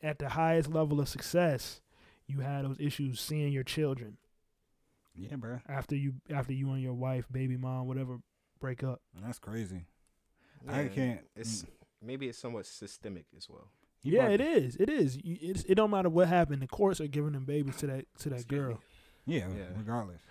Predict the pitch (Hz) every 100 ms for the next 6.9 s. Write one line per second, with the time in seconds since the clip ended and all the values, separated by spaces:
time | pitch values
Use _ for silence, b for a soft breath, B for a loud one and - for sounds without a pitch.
0 | b 196 277 269 196 185 180 180 165 151
1 | 143 160 139 123 - 143 110 113 120 -
2 | b b b b 160 151 131 131 165 156
3 | 139 156 147 135 - _ _ _ _ _
4 | _ 123 123 165 143 120 139 160 139 123
5 | _ 156 151 131 131 143 143 135 131 135
6 | 139 151 143 135 - 151 151 131 117